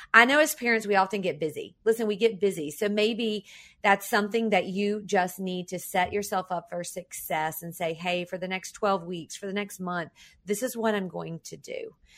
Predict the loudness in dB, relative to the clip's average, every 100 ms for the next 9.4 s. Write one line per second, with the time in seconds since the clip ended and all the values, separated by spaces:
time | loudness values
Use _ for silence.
0 | -20 -16 0 2 2 4 4 4 4 6
1 | 6 4 2 2 0 -2 -4 -8 _ -4
2 | 0 0 -2 -8 -6 -8 -10 -8 -6 -6
3 | -8 -12 -10 -10 -10 _ _ _ 6 6
4 | 4 4 2 0 -4 -6 0 0 0 -2
5 | -6 -6 -6 -4 -2 -4 -4 -6 -6 -6
6 | -10 -6 -2 0 0 -2 -10 -10 -2 0
7 | -2 -6 -6 -4 -4 -6 -10 -10 -10 -4
8 | -4 -4 -10 -6 -4 -4 -4 -2 -2 -4
9 | -2 -2 -4